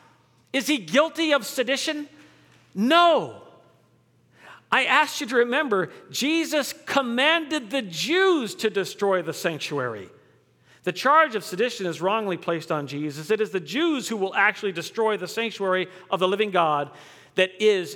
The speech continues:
Jesus' body in just a matter of hours after they receive this faulty allegation against him. Can you just feel the irony in the text?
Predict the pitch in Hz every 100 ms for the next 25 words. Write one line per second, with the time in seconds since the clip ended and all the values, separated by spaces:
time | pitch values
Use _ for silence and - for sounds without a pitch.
0 | 131 110 196 233 190 202 - - 123 -
1 | 165 170 120 - - _ _ _ _ -
2 | 147 139 175 165 143 156 170 175 156 147
3 | 139 147 151 101 85 - - _ _ _
4 | - 156 151 160 143 131 131 - 185 160
5 | 120 127 - - _ - - 156 143 139
6 | 120 139 120 113 107 107 - - - 101
7 | 101 - - _ _ _ _ _ _ _
8 | _ _ _ _ _ _ _ _ _ _
9 | _ _ _ - 220 240 349 359 269 185
10 | - - - 208 196 202 220 214 220 -
11 | - - _ _ _ _ _ 135 143 -
12 | _ - 165 175 180 185 196 190 - _
13 | _ - 131 117 - 147 - -